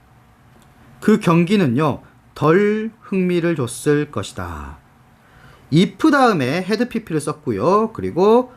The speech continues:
주절에서 주어 다음에 would have 피피를 쓴 가정법 과거 완료죠. 서비스 라인이 투구 마운드, 얘네들이 삼십 피트나 혹은 이백 피트 멀리 떨어져 있지 않아서 이 경기가 지금 어때? 지금은 아니죠. would have 피피니까.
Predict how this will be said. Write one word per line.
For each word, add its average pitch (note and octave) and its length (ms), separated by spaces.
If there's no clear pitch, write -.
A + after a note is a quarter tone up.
주절에서 C#3+ 500
주어 B2+ 280
다음에 C#3+ 560
would C3+ 260
have F#3 220
피피를 B2+ 300
쓴 D3 340
가정법 - 500
과거 G#2+ 300
완료죠. E2+ 420
서비스 C#4+ 360
라인이 B3 340
투구 C4 220
마운드, G#3 600
얘네들이 D#3+ 560
삼십 A3+ 340
피트나 F#3+ 260
혹은 G3 220
이백 F3 200
피트 - 160
멀리 C#3 260
떨어져 G3+ 280
있지 C#3 200
않아서 A#2+ 720
이 - 100
경기가 E3+ 380
지금 D#3+ 480
어때? B2 500
지금은 E3+ 280
아니죠. F#2 440
would F#2+ 160
have F#2+ 200
피피니까. C3 500